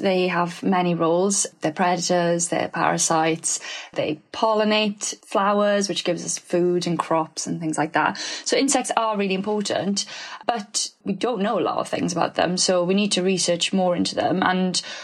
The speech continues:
one of the things that is under-researched is the impact of what noise pollution has on them. The community science programme, Nature Overheard, is unique because it was co-designed by students across the U K.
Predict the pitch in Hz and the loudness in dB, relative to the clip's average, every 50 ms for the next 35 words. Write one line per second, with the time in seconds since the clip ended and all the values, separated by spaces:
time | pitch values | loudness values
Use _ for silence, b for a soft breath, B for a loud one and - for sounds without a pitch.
0 | B B B 202 196 208 214 214 214 214 208 208 202 202 - - 196 190 - 190 | B B B -2 0 2 2 2 2 2 2 2 2 2 2 0 0 0 0 0
1 | 185 - 196 180 180 180 180 185 - - 175 - 71 - - - - 190 190 190 | 0 0 0 0 0 -2 -2 -4 -4 -2 0 0 2 0 0 0 0 0 2 2
2 | 202 185 180 180 180 175 175 170 - - 185 185 202 196 - - - - - 185 | 2 2 2 2 0 0 0 0 2 0 0 0 0 0 -2 -2 -2 -2 0 0
3 | 175 180 175 - - - - 196 190 190 190 190 196 - - 196 185 175 175 - | 2 2 0 -2 -2 0 0 0 0 0 0 -2 -2 0 0 0 0 0 -4 -8
4 | - - - - 196 196 - 202 202 202 208 233 233 - - 247 254 262 - 285 | -10 -8 -4 -2 -2 0 2 2 2 2 2 0 0 0 0 0 0 0 2 2
5 | 285 302 294 294 294 294 302 302 311 330 403 494 - _ _ _ _ - 220 214 | 2 2 2 2 2 2 2 2 2 2 0 -2 -4 _ _ _ _ -2 0 0
6 | 202 202 - - - 233 233 226 214 196 - 196 185 185 185 185 175 - - - | 0 0 -4 -4 -2 0 2 2 2 2 2 2 2 2 2 0 0 -2 -2 0
7 | - 190 180 180 180 170 165 175 170 175 175 - - - - 190 185 185 180 175 | 0 0 2 2 2 2 2 0 0 0 -2 -4 -6 -10 -8 -4 -2 -2 -2 0
8 | - 180 175 170 175 165 180 170 170 170 165 - - - - - 175 170 - - | 0 0 0 0 0 0 0 2 2 0 -2 -4 -6 -4 -2 -2 -2 -2 -2 -2
9 | - - 175 185 190 196 262 285 - - - _ - 196 190 190 190 175 175 175 | -2 -2 0 0 2 2 0 0 -2 -8 -8 _ -4 -2 0 0 2 2 0 0
10 | - - 196 190 180 190 180 185 180 175 175 175 170 175 170 - - 175 170 165 | 0 0 0 0 2 2 2 2 2 2 2 0 0 -2 -2 -2 0 0 0 2
11 | 165 165 170 170 - 190 180 165 175 170 165 160 - - - - - 185 170 - | 0 0 -2 -2 -2 0 0 0 0 0 0 0 -2 -2 -2 -2 -2 -2 -4 -2
12 | - 175 170 165 165 160 - 180 165 175 220 226 | -2 0 0 0 0 0 -2 -2 0 0 0 -2